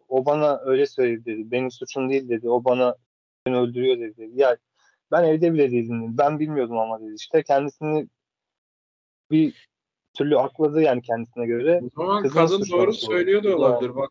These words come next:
Speaker 2: yani kadını o da, e, anneyi de manipüle ediyor mu belki de. Bilemezsin işte hangisi doğru. O yüzden hiç girmeye
Speaker 1: Haklısın
Speaker 2: gerek yok
Speaker 1: abi.
Speaker 2: yani bu üçgene. <laughs> Belki
Speaker 1: Ama
Speaker 2: orada
Speaker 1: annesi
Speaker 2: babasına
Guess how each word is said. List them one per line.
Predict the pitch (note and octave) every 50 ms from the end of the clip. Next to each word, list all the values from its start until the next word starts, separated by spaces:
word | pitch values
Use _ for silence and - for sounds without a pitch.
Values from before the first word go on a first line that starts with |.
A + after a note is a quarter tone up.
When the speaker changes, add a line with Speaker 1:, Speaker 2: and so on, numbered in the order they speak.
| _ -
Speaker 2:
yani | B2 B2 B2 C3 C3 B2+
kadını | - - C3 B2+ C3 C3+ C#3+ D#3
o | D#3 D3 C3 A2+ B2+ C3 C#3+
da, | D#3 D3 A#2 E2+
e, | - - A2 A2+ -
anneyi | - A#2+ B2 B2 B2+ C3+ D3 D#3
de | E3+
manipüle | D#3 C#3 B2+ A#2 A2+ A#2 A#2 - B2 A2+
ediyor | A2 A2+ A#2 A#2 A#2
mu | A#2+ A#2 A2+ A#2
belki | A2+ A2 A2 A2 - A2+
de. | G#2+ G#2+ G2+ G#2+ A2+
Bilemezsin | A2+ C#3+ G3 B3+ A#3+ A#3 - - E3+
işte | C#3+ C3+ - C#3
hangisi | C3 C3 C3 C3 B2+ - A#2+ A#2
doğru. | A2+ G#2+ G#2 G#2 G#2 - _ _ - _ _ _ _ _ _ _ _ _ _ _ _ _ _ _
O | - A#2+ C#3
yüzden | D3+ D#3 F3 F#3 G3
hiç | G3 - -
girmeye | C3+ D3 D3 D3 E3 F3 F#3
Speaker 1:
Haklısın | F3 F3 F3+ E3
Speaker 2:
gerek | F3 E3+ - -
yok | - C#3 C3+ B2
Speaker 1:
abi. | A#2+
Speaker 2:
yani | A#2 A#2 - D3 C#3+
bu | C3
üçgene. | C3 - - - - - - C3 A#2+ C3+ C#3 - _ _ _ _ _ _ _ _ _
<laughs> | - - - - _ - - - - _ _ _
Belki | - - C#3 F3 - -
Speaker 1:
Ama | D#4+ -
Speaker 2:
orada | A#4+ A#3 A#3 A#3 A#3
Speaker 1:
annesi | - - - - A#3+ A#3 A#3 - - F#4
Speaker 2:
babasına | G4+ G#3